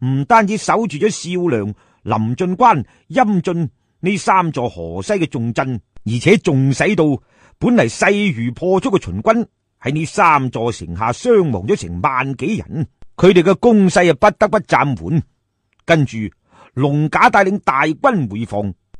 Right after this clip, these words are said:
使到而家秦魏兩軍喺河西土地之間造成咗互相對峙嘅局面。呢一場仗，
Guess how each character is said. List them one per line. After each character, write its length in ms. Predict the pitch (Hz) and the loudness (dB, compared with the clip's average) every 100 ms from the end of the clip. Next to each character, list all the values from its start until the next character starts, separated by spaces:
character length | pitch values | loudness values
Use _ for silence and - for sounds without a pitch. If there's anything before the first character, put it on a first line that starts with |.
| - _ _ _ | -20 _ _ _
使 200 | - 226 | -2 2
到 60 | |
而 180 | 214 104 | 0 -2
家 280 | 98 208 202 - _ _ | 2 2 2 -6 _ _
秦 480 | - - 101 101 110 | -20 -10 -4 -2 -2
魏 180 | 120 127 | -2 -2
兩 200 | 123 143 | -2 -2
軍 300 | 175 175 151 - _ _ | -2 -2 -6 -10 _ _
喺 180 | - 240 | 2 2
河 360 | - 110 104 117 | 2 -2 -4 -4
西 260 | - 240 | -2 -2
土 340 | 180 - 135 220 | -4 -6 -6 -4
地 180 | 170 143 | -4 -4
之 120 | 196 | -2
間 240 | 202 214 190 - _ | 0 0 -2 -10 _
造 200 | 190 185 | 0 2
成 180 | 135 123 | -2 -2
咗 80 | |
互 320 | 240 170 156 156 | -2 -4 -8 -6
相 260 | 277 240 175 | -2 -2 -2
對 140 | 190 175 170 | -2 -2 -2
峙 220 | - - | -6 -12
嘅 240 | - 139 131 | -12 -12 -8
局 100 | 113 | -8
面。 240 | 107 92 - _ _ _ _ _ _ _ _ _ _ _ _ _ _ - | -6 -8 -12 _ _ _ _ _ _ _ _ _ _ _ _ _ _ -4
呢 60 | 120 | 0
一 240 | 131 131 | 0 0
場 300 | 117 73 73 | -4 -10 -12
仗， 420 | 76 101 95 87 | -8 -6 -4 -6